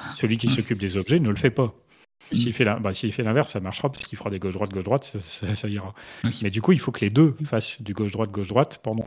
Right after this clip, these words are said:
Speaker 1: le dérapage pour obtenir le flamme, entre guillemets, bleu, et donc le petite accélération qui va bien.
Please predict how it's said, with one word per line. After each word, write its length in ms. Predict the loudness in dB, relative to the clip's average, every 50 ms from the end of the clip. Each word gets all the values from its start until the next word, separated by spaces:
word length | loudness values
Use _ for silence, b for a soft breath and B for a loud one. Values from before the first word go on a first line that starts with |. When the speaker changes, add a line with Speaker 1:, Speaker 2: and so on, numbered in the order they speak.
| -4
Speaker 1:
le 80 | -6 -6
dérapage 480 | -4 -4 -4 -4 0 0 0 0 0 -4
pour 140 | -6 -6
obtenir 440 | -6 -6 -6 -6 -4 -2 -2 -2 -2
le 120 | -4 -6 -8 -12
flamme, 340 | -10 -4 -4 -2 -2 -2 -4
entre 240 | -8 -12 -10 -10 -10
guillemets, 320 | -10 -8 -6 -4 -4 -4
bleu, 300 | -2 0 2 2 2 2
et 40 | -2
donc 240 | -4 -6 -8 -6 -6
le 60 | -8
petite 320 | -8 -6 -10 -12 -10 -10
accélération 540 | -10 -10 -8 -8 -8 -6 -8 -8 -8 -8 -10
qui 140 | -8 -8 -6
va 100 | -6 -6
bien. 180 | -6 -8 -10